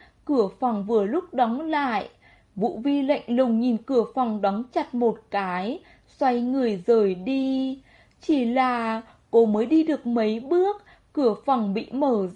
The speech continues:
ra. Trác Nhất Phi đứng ở nơi cửa, quan sát từ trên xuống dưới bóng lưng rời đi. Chực chực, gần hai tháng không thấy, thân hình của Đồng Vũ Vi càng thêm đầy đặn rồi. Khóe miệng đẹp mắt của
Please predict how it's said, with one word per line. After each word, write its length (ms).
ra. 500
Trác 180
Nhất 220
Phi 160
đứng 200
ở 220
nơi 240
cửa, 500
quan 260
sát 340
từ 220
trên 240
xuống 300
dưới 200
bóng 240
lưng 300
rời 380
đi. 600
Chực 140
chực, 260
gần 260
hai 260
tháng 200
không 260
thấy, 460
thân 180
hình 280
của 140
Đồng 300
Vũ 200
Vi 240
càng 260
thêm 180
đầy 180
đặn 360
rồi. 500
Khóe 180
miệng 460
đẹp 220
mắt 260
của 160